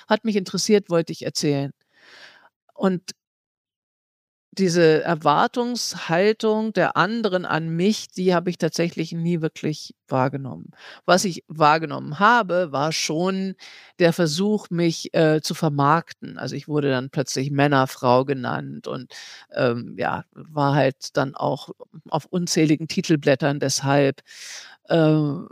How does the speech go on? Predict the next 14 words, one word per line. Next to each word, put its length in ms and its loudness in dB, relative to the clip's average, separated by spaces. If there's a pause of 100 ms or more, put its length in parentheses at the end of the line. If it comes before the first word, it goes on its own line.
(120)
ja, 340 2 (540)
klar, 380 0
also 340 -4
da 200 2
wurde 160 2
schon 140 0
versucht, 260 2
aus 160 0
mir 80 -2
so 80 -4
eine 100 0
Marke 360 4
zu 140 -6
machen 380 -4